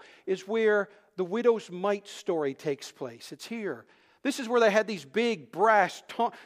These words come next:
trumpet-like bowls, and some of them were used to put offerings in, but they had these four massive trumpet-like bowls of brass that went straight up,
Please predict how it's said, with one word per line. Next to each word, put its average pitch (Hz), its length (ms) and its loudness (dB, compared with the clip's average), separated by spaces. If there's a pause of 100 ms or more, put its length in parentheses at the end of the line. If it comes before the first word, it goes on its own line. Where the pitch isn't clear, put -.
trumpet-like 214 760 0
bowls, 185 480 4 (220)
and 175 140 -2
some 294 300 -2
of 277 100 -2
them 262 120 -2
were 233 120 -4
used 233 420 -6
to 226 60 -6
put - 280 -2
offerings 196 560 0
in, 147 320 -8 (640)
but 196 120 0
they 226 120 8
had 233 200 4
these 208 220 -6
four 294 580 4
massive 233 920 -4 (220)
trumpet-like 226 920 0
bowls 196 320 4
of 190 140 -4
brass 180 340 4
that 185 160 2
went 185 220 -6
straight 269 520 2
up, 180 280 6